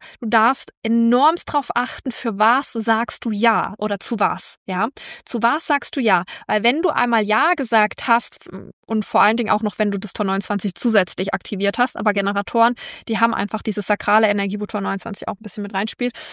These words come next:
Aber, äh, wenn du einmal irgend-, <laughs> zu irgendwas Ja gesagt hast, dann darfst du wirklich drauf achten, dass es etwas ist, wo dir Freude macht. Weil wenn du einmal Ja sagst, ziehst du das Ding meistens durch, ja? Und dann, ähm,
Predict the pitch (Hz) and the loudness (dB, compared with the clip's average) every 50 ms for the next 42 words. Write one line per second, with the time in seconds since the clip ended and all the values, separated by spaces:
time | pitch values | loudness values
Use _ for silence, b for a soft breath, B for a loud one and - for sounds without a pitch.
0 | B B B - 226 247 269 277 285 285 - - - 240 233 196 202 240 254 277 | B B B 2 2 6 6 6 6 4 2 4 4 2 4 4 2 0 2 2
1 | - - 262 311 311 247 - 285 285 - 240 - 285 320 277 269 285 - - - | 2 2 2 2 2 2 2 0 0 -2 -2 0 0 2 2 2 0 0 0 -2
2 | - - 226 233 262 269 240 - 208 202 220 - - 247 254 - - B B B | 0 2 4 4 4 2 0 0 0 -2 -2 -2 -4 -4 -4 -4 -4 B B B
3 | B 220 220 220 196 - - - - 220 214 240 294 - - - - 311 277 220 | B -2 0 0 -2 -4 -10 -6 -4 0 2 2 2 0 -2 -2 -2 -2 -2 0
4 | 233 269 - - 311 285 - - - 240 247 - - - 226 - - - - - | -2 -2 -2 -2 -4 -4 -2 2 2 2 2 2 0 0 0 0 -2 -4 -2 -2
5 | 285 294 B B B B - 220 214 - - - - - - 214 - - 240 - | -2 -2 B B B B -2 -2 -2 -2 -4 -4 -4 0 0 0 0 0 -4 -4
6 | - - 269 240 254 - - 233 233 247 226 190 180 180 - - 202 190 208 208 | -2 -2 0 0 0 0 4 4 4 4 4 0 -2 -4 -4 -6 -4 -4 -2 -2
7 | 202 - - 285 320 294 262 220 214 233 233 240 254 247 - - - 254 - - | 0 0 2 2 2 2 4 4 4 4 2 2 0 -2 -4 -8 -6 -6 -4 -2
8 | 247 226 214 - - 233 233 240 226 - 214 208 214 - - 220 - - - 190 | -2 -4 -4 -2 -2 0 0 0 -2 0 0 -2 -2 -2 -4 -6 -6 -4 -4 -2
9 | - 185 - - 202 202 226 240 - 214 214 196 - 214 240 247 - - - 220 | -2 -2 -2 -2 0 2 2 2 0 0 0 0 0 0 2 0 -2 0 0 0
10 | 214 220 226 226 | 0 0 -2 -4